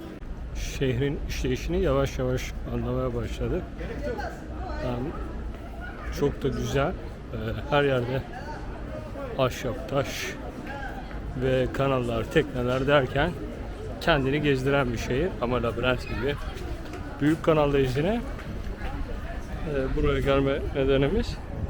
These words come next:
rüzgarlı biraz. Ee, ses kötü gelebilir. Onun için makineye biraz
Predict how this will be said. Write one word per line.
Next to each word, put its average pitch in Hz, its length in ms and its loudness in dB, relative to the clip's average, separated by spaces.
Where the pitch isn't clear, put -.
rüzgarlı 151 560 8
biraz. 143 280 6
Ee, 131 220 4
ses - 320 6
kötü 151 260 8
gelebilir. 147 400 12
Onun 156 300 12
için 165 280 10
makineye 147 440 12
biraz 147 320 12